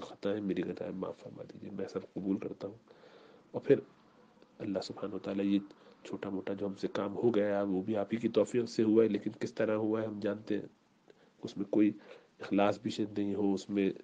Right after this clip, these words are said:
कोई बरकतें पता नहीं है कि नहीं, सही पढ़ा है कि नहीं, तो बस अल्लाह उसकी कोताहियों को माफ़ करके आप इसका सवाब पहुँचा दीजिए फ़लाँ को, या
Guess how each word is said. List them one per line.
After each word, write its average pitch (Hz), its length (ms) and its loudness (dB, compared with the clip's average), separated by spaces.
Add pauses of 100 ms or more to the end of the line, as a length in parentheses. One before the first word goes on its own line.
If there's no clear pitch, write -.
(460)
कोई 98 140 6
बरकतें 95 520 0
पता 101 200 -4
नहीं 101 200 0
है - 180 -4
कि 113 140 -6
नहीं, 104 180 -4
सही 101 220 0
पढ़ा 92 260 -2
है 110 140 -2
कि 110 140 -4
नहीं, 101 140 -2 (460)
तो - 80 -6
बस - 100 -6
अल्लाह 98 220 -2
उसकी - 280 -8
कोताहियों 104 400 0
को 101 140 -4
माफ़ 107 280 -2
करके 139 300 2 (440)
आप 101 160 -12
इसका - 220 -10
सवाब 98 360 -2 (280)
पहुँचा 101 280 -2
दीजिए 101 240 0
फ़लाँ 110 300 0
को, 123 140 2
या 135 220 6